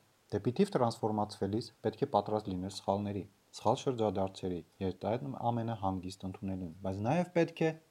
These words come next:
զգոն լինել, որպեսզի սխալ շրջադարձի և շեղվելու դեպքում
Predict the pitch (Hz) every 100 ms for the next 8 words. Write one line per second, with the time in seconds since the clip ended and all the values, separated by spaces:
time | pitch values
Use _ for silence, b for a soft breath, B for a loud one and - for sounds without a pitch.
0 | 104 104 123 139 104 90 85 92 90 87
1 | 90 - - 107 113 139 - - 156 143
2 | 147 147 147 - 143 139 - 127 131 127
3 | 123 120 123 - 113